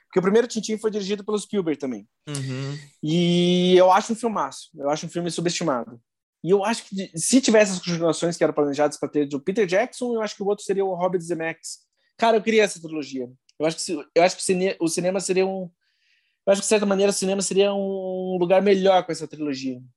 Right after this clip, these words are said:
Speaker 2: Ah, eu não sei. Eu, sinceramente, não curti muito, não.
Speaker 1: Polêmico.
Speaker 2: Eu
Speaker 1: Ah,
Speaker 2: curti
Speaker 1: eu
Speaker 2: o
Speaker 1: gosto,
Speaker 2: filme, não.
Speaker 1: eu gosto. Eu queria ver como é que seria, eh,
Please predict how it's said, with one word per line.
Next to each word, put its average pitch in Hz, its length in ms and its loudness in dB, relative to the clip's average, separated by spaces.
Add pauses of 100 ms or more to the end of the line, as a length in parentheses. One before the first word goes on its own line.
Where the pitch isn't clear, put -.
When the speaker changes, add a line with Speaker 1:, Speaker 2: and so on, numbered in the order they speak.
Speaker 2:
Ah, 117 760 -10
eu 139 100 -2
não 202 100 -2
sei. 139 580 4 (280)
Eu, - 60 -2
sinceramente, 208 440 0
não 240 40 -6
curti 240 300 -6
muito, 254 180 -4
não. 320 80 8
Speaker 1:
Polêmico. 202 380 4
Speaker 2:
Eu - 840 -6
Speaker 1:
Ah, 233 140 6
Speaker 2:
curti 226 160 8
Speaker 1:
eu 240 60 8
Speaker 2:
o 220 40 4
Speaker 1:
gosto, 196 300 6
Speaker 2:
filme, 170 120 -10
não. 208 80 -4
Speaker 1:
eu 208 60 0
gosto. 190 420 4
Eu 202 120 4
queria 247 260 4
ver 220 160 0
como 208 140 -10
é 196 60 -8
que - 60 -20
seria, 190 280 -4
eh, 175 80 -8